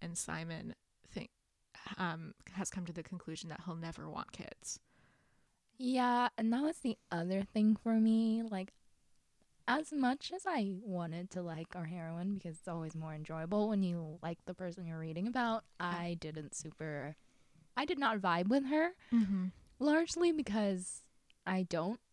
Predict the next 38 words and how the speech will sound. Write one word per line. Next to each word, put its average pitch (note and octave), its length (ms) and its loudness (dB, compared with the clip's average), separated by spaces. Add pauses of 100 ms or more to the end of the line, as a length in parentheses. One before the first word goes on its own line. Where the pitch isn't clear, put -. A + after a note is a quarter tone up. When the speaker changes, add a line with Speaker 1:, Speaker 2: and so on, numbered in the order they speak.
Speaker 2:
want A3 220 -2
children. A3+ 520 0
I F#3 100 0
don't E3 280 -2
ever F#3 160 0
Speaker 1:
Yeah. E3 60 4
Speaker 2:
want E3+ 200 -2
children, E3+ 580 -2
and D#3 140 -4
that's D3+ 240 -6
from D3+ 340 -2
a D3 60 -4
very, D3 460 -4
like, D#3+ 200 -2
it's G3 140 0
a B3+ 180 4 (440)
long B3 260 6
list F#3 280 0
of F#3+ 80 -6
personal F#3+ 380 -2
reasons F3+ 440 0
that - 80 -8
I D#3+ 120 -2
don't D#3+ 260 -2 (100)
have D#3+ 200 -4
to - 100 -12
justify D#3+ 760 -4 (120)
Speaker 1:
No. G3+ 240 -4
Speaker 2:
to - 160 -2
anyone D#3+ 340 -2
except - 260 -8
myself D#3 460 -4 (240)
and D#3 240 -8
maybe D3+ 260 -6
my D3+ 160 -6
partner. G3 380 0 (1400)
So A#3 220 2
then A#3 360 4